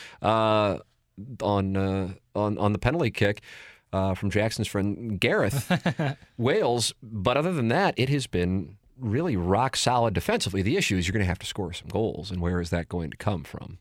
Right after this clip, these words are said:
Speaker 2: Right, and the Netherlands has scored five goals in their three, uh, group stage games,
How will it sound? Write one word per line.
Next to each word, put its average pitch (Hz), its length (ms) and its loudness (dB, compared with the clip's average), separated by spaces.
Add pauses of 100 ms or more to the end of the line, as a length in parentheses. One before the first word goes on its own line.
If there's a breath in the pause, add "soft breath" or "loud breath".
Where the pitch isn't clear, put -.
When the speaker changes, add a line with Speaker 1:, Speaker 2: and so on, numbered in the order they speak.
Speaker 2:
Right, 98 240 -10
and 117 80 -4
the 120 60 0
Netherlands 117 480 2
has 104 160 -6
scored 104 440 -4
five 110 440 0
goals 104 560 0
in 101 80 -4
their 98 140 -2
three, 104 580 -4 (260)
uh, 95 220 -6
group 101 240 -4
stage 98 280 -4
games, 98 380 -2